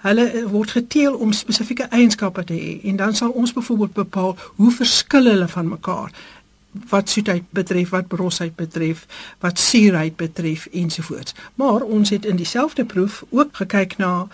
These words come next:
hoe daardie appel, verskillende appelteelyne, hoe die verbruiker daarvan hou. En dan sou mens spesifiek,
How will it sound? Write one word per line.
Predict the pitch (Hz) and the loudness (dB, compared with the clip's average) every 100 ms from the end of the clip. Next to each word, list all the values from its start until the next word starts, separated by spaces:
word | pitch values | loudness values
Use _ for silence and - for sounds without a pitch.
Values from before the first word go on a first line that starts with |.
| - - | -20 -8
hoe | - 226 277 285 - - - | 4 8 8 8 2 -10 -2
daardie | 196 196 196 196 202 | 2 4 4 2 0
appel, | 208 208 208 196 | -2 -2 0 -2
verskillende | 190 185 214 196 196 | -2 -2 0 2 0
appelteelyne, | 214 202 185 - 202 196 180 175 180 208 214 - - | -4 -4 -4 0 0 2 0 0 0 -2 -8 -20 -6
hoe | 190 208 | 0 2
die | 202 180 | 0 -2
verbruiker | 190 185 254 269 | 0 2 4 2
daarvan | 208 170 175 165 | 0 0 -2 -4
hou. | 165 - - - - - | -4 -8 -12 -20 -20 -4
En | 226 233 | 2 2
dan | 208 220 240 | 4 2 2
sou | 240 | 2
mens | 226 208 208 - | 2 4 2 0
spesifiek, | - 208 247 240 294 294 | -4 -2 -2 0 -2 -2